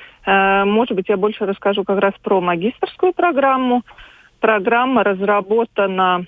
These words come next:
на опыте швейцарской высшей технической школы Цюриха, которая, в принципе, является лидером инженерных наук, э, как на международном уровне, так и однозначно на европейском. И программа двухлетняя,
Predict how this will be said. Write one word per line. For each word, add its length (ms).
на 340
опыте 760
швейцарской 640
высшей 320
технической 640
школы 400
Цюриха, 400
которая, 320
в 40
принципе, 380
является 380
лидером 560
инженерных 760
наук, 560
э, 260
как 280
на 180
международном 960
уровне, 460
так 320
и 80
однозначно 640
на 160
европейском. 640
И 460
программа 640
двухлетняя, 840